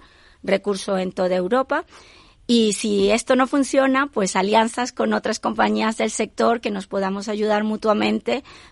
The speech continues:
para subir de skill, ya sea con formaciones o haciendo equipos mixtos. Es, eh,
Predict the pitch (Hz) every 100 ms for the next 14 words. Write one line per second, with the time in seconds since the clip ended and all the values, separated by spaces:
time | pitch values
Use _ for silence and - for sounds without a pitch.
0 | - 208 196 - 190 196 202 202 - 233
1 | 226 202 190 185 - 214 240 233 226 247
2 | 233 233 269 - - - - 240 226 214
3 | 196 190 196 196 - 180 190 180 - 185
4 | 175 - 208 202 - - 185 180 175 185